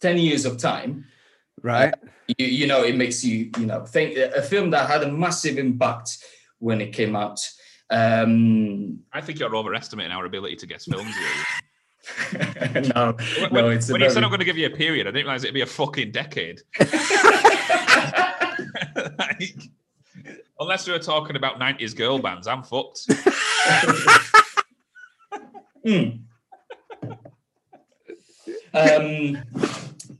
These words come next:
Speaker 1: it, it is starring a very, very, very famous
Speaker 2: Actor?
Speaker 1: a very, a very famous actor.
Speaker 2: Right.
Speaker 1: Um, that is, um, a very famous Canadian actor.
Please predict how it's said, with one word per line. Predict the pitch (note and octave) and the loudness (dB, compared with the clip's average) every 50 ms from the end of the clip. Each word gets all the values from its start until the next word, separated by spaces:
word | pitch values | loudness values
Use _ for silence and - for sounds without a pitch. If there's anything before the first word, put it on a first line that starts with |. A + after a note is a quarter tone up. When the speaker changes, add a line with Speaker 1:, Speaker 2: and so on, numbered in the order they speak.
| _ G#4+ G#4+ - - - F#4 - - - _ | _ 4 4 4 2 -2 -4 -4 -4 -6 _
Speaker 1:
it, | - D3 D#3 D3+ D3+ D3+ D3+ - - D3+ | -4 -2 0 0 0 0 -4 -6 0 2
it | D#3 D3+ D3 D3+ D3 | 2 2 2 2 0
is | D3+ D3 D3 D3 - - - - | 0 -2 -2 -2 -2 -4 -6 -6
starring | - - - G3 G3+ G3+ F#3 C#3+ B2 A2+ A2 A#2+ B2+ - - - - - - | -8 -4 0 0 2 4 4 2 2 0 0 -2 -4 -6 -10 -16 -20 -14 -4
a | - B2+ B2 B2 A#2+ B2 | 0 0 2 2 0 -2
very, | A#2+ A#2+ D#3 F3+ F#3+ F#3+ F3+ E3+ E3 E3 | -2 0 4 6 6 6 6 4 2 0
very, | C#3+ C#3+ D3 C#3+ C#3 C#3+ | 2 2 2 4 2 2
very | C3 B2 B2+ B2+ B2 B2 B2 A#2 | 2 2 2 2 2 2 0 -2
famous | - - A#2+ A#2+ A#2 A2+ A#2 A2+ A#2 - - - - - - - - - _ _ _ _ _ _ _ _ - | -2 -2 0 0 2 2 0 -2 -2 -4 -4 -4 -6 -6 -8 -8 -12 -16 _ _ _ _ _ _ _ _ 4
Speaker 2:
Actor? | D#3+ F#3+ A3 A#2+ B2 A#2+ - G#3+ G#3+ D4 - - _ _ - | 6 6 6 4 4 4 6 6 6 6 4 -4 _ _ 0
Speaker 1:
a | A#3 - - - - - - - - - - - - - E3 E3 - D#3+ D#3+ D#3+ | 0 0 0 -4 -8 -8 -6 -6 -4 -2 -2 -2 -2 -4 -6 0 2 4 4 4
very, | E3 G#3 A3 G#3+ A3 - F3 | 4 2 4 2 2 2 2
a | |
very | E3+ E3 G3 G3 G3+ G#3 | 4 4 4 4 4 4
famous | - - G3+ F#3+ F#3 F3 D#3+ - | 2 4 4 4 4 4 4 4
actor. | F#3+ E3+ - - - - C3+ - - - - - - | 2 2 2 0 0 2 4 4 4 2 -2 -6 0
Speaker 2:
Right. | D#3 D3+ D3 D#3 F3 G3+ A3 - - - | 4 6 8 8 8 6 4 2 -4 -4
Speaker 1:
Um, | C#3+ C#3 C3+ C3 C3+ C3 B2+ B2+ B2 A#2+ A#2+ B2 B2+ B2+ | 2 2 2 4 4 4 4 4 4 2 -2 -6 0 2
that | C3 B2 A#2+ A#2+ - - - - | 4 4 4 2 -2 -8 -2 0
is, | C3 C3 C3 B2+ A#2+ A#2 A#2 - - C3 | 4 4 6 4 4 2 -2 -2 0 2
um, | B2 A#2+ A#2+ A#2+ A#2 A2+ A2+ A2+ | 4 4 4 2 2 2 0 0
a | A2+ A#2 | 0 0
very | - D3 D3 C#3+ C3+ | 0 0 0 0 -2
famous | - C3+ C3 B2+ A#2+ A#2 A2+ - - - | 0 0 0 2 2 0 -2 -4 -8 -8
Canadian | - - C3+ D3 D#3 C3+ G2+ F#2 - - | -6 -2 -2 0 0 0 -2 -4 -6 -10
actor. | - - _ _ - - - | -14 -18 _ _ -16 -16 -16